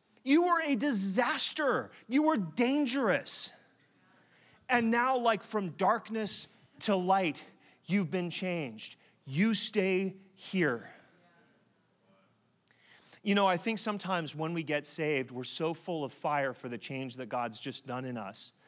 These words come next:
but we don't really understand it well, so we're not usually the best representatives. I ran into this a lot. Like, the people,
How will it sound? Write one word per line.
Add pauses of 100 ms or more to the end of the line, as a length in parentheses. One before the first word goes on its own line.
(580)
but
we
don't
really
understand
it
well,
so
we're
not
usually
the
best
representatives. (1080)
I
ran
into
this
a
lot.
Like, (140)
the
people,